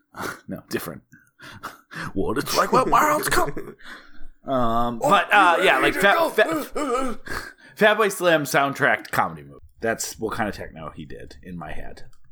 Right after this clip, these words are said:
Speaker 1: Uh, yeah, but I know you liked, uh, so Moby is such a weird case, 'cause so Moby did a remix
Speaker 2: Yes.
Speaker 1: of the James Bond theme.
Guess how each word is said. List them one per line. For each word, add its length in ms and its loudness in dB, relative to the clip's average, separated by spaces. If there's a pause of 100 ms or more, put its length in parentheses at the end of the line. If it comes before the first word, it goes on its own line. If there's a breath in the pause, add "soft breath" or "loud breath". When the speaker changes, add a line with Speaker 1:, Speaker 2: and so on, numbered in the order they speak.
(280 loud breath)
Speaker 1:
Uh, 280 6
yeah, 200 4 (100)
but 140 2
I 80 6
know 200 4
you 220 2
liked, 420 4
uh, 480 4
so 280 4 (240 loud breath)
Moby 580 4
is 140 4
such 180 4
a 60 4
weird 320 4
case, 260 2
'cause 180 0
so 300 4
Moby 340 4
did 160 2
a 40 2
remix 80 4
Speaker 2:
Yes. 300 4
Speaker 1:
of 40 -6
the 120 -4
James 260 2
Bond 420 4
theme. 480 0